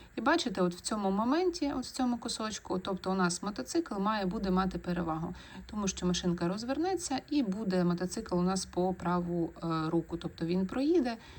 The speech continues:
і потім я завершу виконувати свій розворот. Тобто ізначально я, ось, ось зелена траєкторія, маю перевагу,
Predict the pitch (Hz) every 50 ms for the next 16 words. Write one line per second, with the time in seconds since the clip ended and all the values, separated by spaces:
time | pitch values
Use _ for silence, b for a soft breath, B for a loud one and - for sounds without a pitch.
0 | B B - - 175 - 254 254 - - 185 180 180 175 180 175 185 202 196 -
1 | - 170 175 170 175 - 180 185 180 165 160 165 - 165 - - 185 185 180 170
2 | 170 165 170 165 170 160 160 - - 170 165 - - 185 196 196 214 226 220 -
3 | - 214 185 175 165 160 160 156 170 175 170 156 156 B B B B B B -
4 | - 190 190 - 185 175 165 175 190 190 185 180 170 165 - - 170 165 - -
5 | - 175 165 156 165 180 208 202 180 170 170 170 - 202 202 214 214 - 240 247
6 | 247 - 262